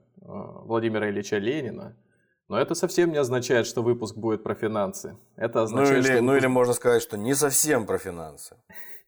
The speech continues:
Speaker 1: Это значит, что выпуск будет и про финансы, и про массовую культуру. А конкретно, там же в названии уже ж было написано, про фильм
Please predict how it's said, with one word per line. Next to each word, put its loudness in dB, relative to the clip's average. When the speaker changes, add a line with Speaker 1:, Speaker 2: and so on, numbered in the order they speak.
Speaker 1:
Это -6
значит, 0
что -2
выпуск 2
будет -2
и 2
про 0
финансы, -6
и -2
про 0
массовую 0
культуру. -6
А -8
конкретно, -2
там 0
же -2
в -6
названии 0
уже -4
ж -10
было 2
написано, -10
про -2
фильм 0